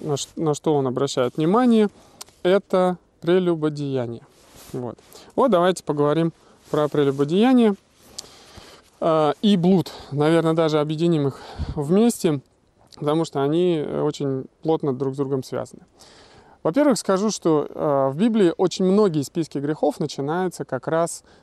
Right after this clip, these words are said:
с, э, вот прелюбодеяния и блуда, или вообще так, в общем, назовём их сексуальных грехов. Почему? Наверное, в те времена это было,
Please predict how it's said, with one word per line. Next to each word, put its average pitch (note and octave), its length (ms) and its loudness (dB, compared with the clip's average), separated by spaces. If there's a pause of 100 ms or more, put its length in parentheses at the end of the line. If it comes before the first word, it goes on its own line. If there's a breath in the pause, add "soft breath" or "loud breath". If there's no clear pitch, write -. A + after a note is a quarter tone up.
с, - 180 -14
э, B2 920 -2
вот C#3+ 160 -4 (320)
прелюбодеяния D3+ 760 -2
и - 20 -6
блуда, G3+ 320 0
или F3 160 2
вообще F3+ 300 -2
так, - 200 -4
в D#3+ 100 -8
общем, E3+ 280 -2
назовём D#3+ 540 0 (320 soft breath)
их D#3+ 300 -2
сексуальных C#3+ 640 -4
грехов. C3+ 360 -4 (480 soft breath)
Почему? C#4+ 500 2 (100)
Наверное, G3 680 2
в - 40 -20
те G3+ 180 2
времена E3 480 0
это C#3+ 180 -2
было, C#3+ 420 0